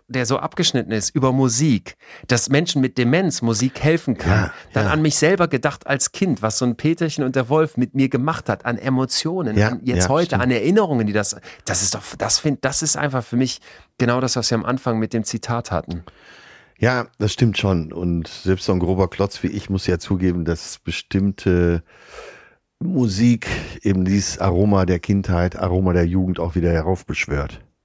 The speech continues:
Speaker 2: Und zwar innerhalb
Speaker 1: Guck.
Speaker 2: von Millisekunden.
Speaker 1: So.
Speaker 2: Ja. Ja. Ja.
Speaker 1: Ich mein, denn nos-, nostalgisch wollt's ja nicht sein. Ich verstehe auch immer besser,
Speaker 2: Kein
Speaker 1: wieso.
Speaker 2: bisschen, ja.
Speaker 1: Wenn, <laughs> wenn man als, wenn man als Kind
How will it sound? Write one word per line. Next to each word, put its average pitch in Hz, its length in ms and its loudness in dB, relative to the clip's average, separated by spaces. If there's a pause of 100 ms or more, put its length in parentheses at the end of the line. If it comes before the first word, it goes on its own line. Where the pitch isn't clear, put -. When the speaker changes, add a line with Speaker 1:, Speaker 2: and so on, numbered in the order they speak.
(520)
Speaker 2:
Und 95 100 -2
zwar 92 220 2
innerhalb 95 300 4
Speaker 1:
Guck. - 60 -16
Speaker 2:
von 92 140 4
Millisekunden. 80 680 0 (960)
Speaker 1:
So. 85 180 -2
Speaker 2:
Ja. - 100 -8 (640)
Ja. 87 240 2 (1300)
Ja. 156 280 4
Speaker 1:
Ich 123 60 4
mein, 95 160 -2 (320)
denn 104 100 4
nos-, 110 220 2
nostalgisch 156 640 2
wollt's 156 280 2
ja 139 80 4
nicht 131 160 2
sein. 147 300 2
Ich 123 120 -6
verstehe 147 300 0
auch 127 60 0
immer 139 160 2
besser, 139 240 2
Speaker 2:
Kein 104 80 4
Speaker 1:
wieso. 107 240 4
Speaker 2:
bisschen, 143 260 2
ja. 90 260 -2
Speaker 1:
Wenn, 117 200 2
<laughs> 240 760 2
wenn 311 80 4
man 151 180 2
als, 113 380 2
wenn 190 160 4
man 143 240 4
als - 320 0
Kind - 460 2